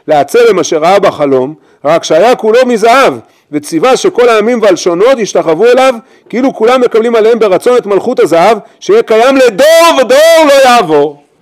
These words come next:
שבעצם הוא רוצה להראות שבעצם מלכות בבל היא, היא נצחית, ואין לה, ואין לה ביטול, לכן שווה לו הדבר הזה.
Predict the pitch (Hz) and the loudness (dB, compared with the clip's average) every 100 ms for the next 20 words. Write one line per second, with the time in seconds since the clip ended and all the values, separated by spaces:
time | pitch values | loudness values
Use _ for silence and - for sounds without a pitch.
0 | _ _ _ - 247 269 247 214 254 240 | _ _ _ -2 0 0 0 0 0 0
1 | 208 226 285 285 233 262 269 220 202 302 | 2 2 2 0 0 0 0 -2 -2 -2
2 | 294 285 294 285 277 277 269 269 262 - | 0 2 2 0 -2 -6 -4 -4 -6 -8
3 | - 277 226 _ _ _ _ _ _ _ | -8 -8 -8 _ _ _ _ _ _ _
4 | - 202 285 294 277 262 240 277 285 262 | -4 0 2 0 2 0 2 0 0 -2
5 | 240 254 202 190 269 262 240 240 277 247 | -4 -2 -2 0 0 0 0 2 2 2
6 | 208 202 180 196 | 2 2 2 0